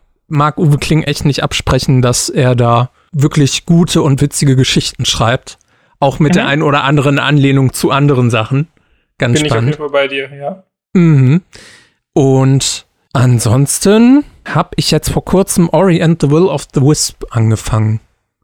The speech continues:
Speaker 2: Auch sehr gut. Muss, es steht auch noch auf meiner langen Liste,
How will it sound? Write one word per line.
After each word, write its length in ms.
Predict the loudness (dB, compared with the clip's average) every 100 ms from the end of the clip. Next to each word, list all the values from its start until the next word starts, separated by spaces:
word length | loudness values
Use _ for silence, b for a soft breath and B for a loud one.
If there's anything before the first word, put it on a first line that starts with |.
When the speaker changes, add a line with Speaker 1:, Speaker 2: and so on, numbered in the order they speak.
| _
Speaker 2:
Auch 200 | -2 -2
sehr 200 | -2 -4
gut. 180 | -4 -10
Muss, 200 | -6 -8 -8
es 180 | -10 -8
steht 200 | -6 -2
auch 160 | -2
noch 120 | -2
auf 140 | -6 -6
meiner 240 | -8 -8
langen 380 | -4 -4 -6 -10
Liste, 680 | -10 -10 -4 -2 -2 -6